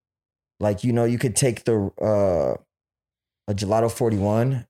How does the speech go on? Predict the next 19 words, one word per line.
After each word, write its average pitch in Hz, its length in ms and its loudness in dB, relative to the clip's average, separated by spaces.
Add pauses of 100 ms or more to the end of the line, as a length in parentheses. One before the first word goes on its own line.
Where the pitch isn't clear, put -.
and 107 120 0
reverse 110 440 2
it 110 160 -4
to 107 300 0
a - 200 0
O 110 140 2
G. 110 460 -2 (1120)
Say, 110 180 0
like, 110 260 0
a 101 560 2 (400)
S 113 220 0
F, 113 200 -2
real 113 300 0
S 107 220 0
F 104 220 -2 (500)
V 107 240 0
O 101 80 2
G 95 180 0
cut. - 340 -2